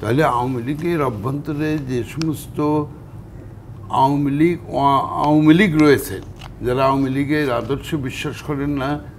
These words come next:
যারা এই আওয়ামী লীগ ক্ষমতায় আছেন এর কিছু সুবিধা নেওয়ার জন্য আওয়ামী লীগের ভিতরে ঢুকেছেন,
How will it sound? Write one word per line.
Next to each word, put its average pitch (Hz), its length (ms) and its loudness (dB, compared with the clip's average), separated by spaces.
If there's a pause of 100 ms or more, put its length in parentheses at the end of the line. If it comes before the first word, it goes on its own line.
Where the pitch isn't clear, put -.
(120)
যারা 135 360 4
এই 135 480 0 (240)
আওয়ামী 127 300 2
লীগ 143 200 0
ক্ষমতায় 131 540 -2
আছেন 143 380 -4
এর 120 580 -4
কিছু 131 260 -6
সুবিধা 175 460 4
নেওয়ার 151 380 4
জন্য 131 280 -4
আওয়ামী 120 260 -4
লীগের 131 280 -2
ভিতরে 123 460 -4
ঢুকেছেন, 131 580 -4